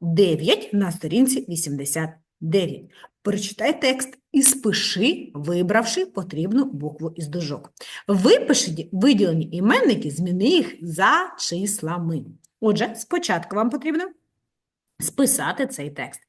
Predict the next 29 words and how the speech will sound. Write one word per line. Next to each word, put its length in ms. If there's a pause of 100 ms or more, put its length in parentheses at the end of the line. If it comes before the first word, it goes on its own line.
(340)
Відповідно, 540
вибрати 460
велику 720
чи 140
маленьку 520 (100)
букву. 340 (100)
Для 240
цього 580
пригадайте, 720 (280)
що 180
є 200 (160)
власна 460
назва, 440
а 120
що 200
є 360
загальна 600
назва, 380 (220)
і 120
які 280
слова 640
пишуться 480 (140)
з 80
великої 680
літери. 420 (540)
Після 360
цього 800
вам 280
потрібно 460